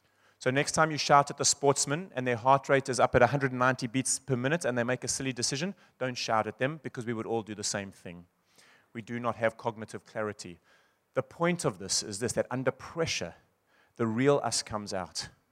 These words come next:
When we're not under pressure, we, we have the ability, the willpower to portray what we know we should be,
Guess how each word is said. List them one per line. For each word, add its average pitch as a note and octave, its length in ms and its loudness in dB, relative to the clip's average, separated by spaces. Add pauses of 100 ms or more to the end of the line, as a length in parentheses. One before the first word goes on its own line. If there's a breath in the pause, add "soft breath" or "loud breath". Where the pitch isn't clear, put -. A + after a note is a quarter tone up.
(1500)
When C3+ 140 2
we're C#3+ 100 4
not D#3 180 2
under E3+ 220 4
pressure, C3 520 -2 (800)
we, C3 260 -4 (340)
we C3+ 120 -4
have E3 240 2
the F3 120 2
ability, D#3 500 2
the C3 100 4
willpower B2+ 960 4 (360 soft breath)
to C#3 300 0 (260)
portray D3+ 1040 2 (420)
what D3 180 6
we C#3+ 120 4
know C#3+ 320 6
we D3+ 100 0
should C3+ 380 -2
be, G2+ 240 -10